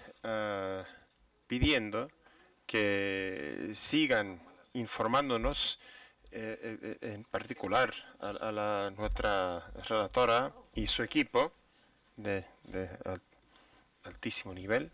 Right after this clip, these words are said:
acá presente, como ya están haciendo, pero que sigan haciendo. Y un enfoque que colocaría, eh, un poco retomando lo que acaba de decir el comisionado Gil Botero, es este, la idea de, de buenas prácticas.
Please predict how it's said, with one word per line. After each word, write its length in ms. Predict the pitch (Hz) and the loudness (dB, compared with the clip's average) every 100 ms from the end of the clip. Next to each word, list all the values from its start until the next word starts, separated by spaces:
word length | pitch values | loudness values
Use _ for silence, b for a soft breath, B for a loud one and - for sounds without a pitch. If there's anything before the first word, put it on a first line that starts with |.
| - | -4
acá 340 | 92 - 123 | -2 0 -2
presente, 720 | - 98 - 131 107 - 165 B B B B B | -2 -4 2 2 2 -2 -2 B B B B B
como 220 | - 98 | -6 -4
ya 140 | 98 101 | -2 -2
están 240 | - 104 | 2 2
haciendo, 400 | 101 - 127 107 | 2 2 2 2
pero 140 | 107 107 | -2 -2
que 220 | 107 98 | -2 -2
sigan 260 | - 131 117 | -2 0 0
haciendo. 460 | 104 160 139 120 B B B B B - | 2 2 2 2 B B B B B 0
Y 200 | 127 160 | 6 6
un 80 | |
enfoque 560 | 175 151 - 175 170 147 | 6 4 4 4 4 2
que 320 | 147 131 127 | 2 2 2
colocaría, 640 | - 131 139 139 156 156 - | 4 4 4 4 4 2 0
eh, 180 | - 120 - | -2 -2 -2
un 180 | 127 123 | -4 2
poco 540 | 135 - 139 131 123 | 0 2 2 4 4
retomando 500 | 135 - 135 135 127 | 2 2 2 4 4
lo 80 | 120 | 2
que 140 | 120 | 2
acaba 260 | 117 139 143 | 2 2 2
de 80 | 123 | -2
decir 360 | 110 147 143 - B B B B B _ | -2 -2 -4 -6 B B B B B _
el 200 | 120 113 | -4 -2
comisionado 580 | - 110 - 113 113 110 | -4 -2 2 2 0 -6
Gil 240 | - 135 | -8 -8
Botero, 440 | 113 113 185 147 - B B B B - | -8 0 4 4 2 B B B B -4
es 260 | 123 - | 0 2
este, 600 | 139 - - 127 123 120 117 | 2 2 4 6 8 6 2
la 180 | 120 117 | 2 2
idea 280 | 120 151 | 4 4
de, 200 | 147 123 - | 4 2 0
de 120 | 117 | -2
buenas 340 | 107 135 113 - | 2 4 4 2
prácticas. 800 | - - - 92 85 - - | 0 0 -6 -8 -2 0 0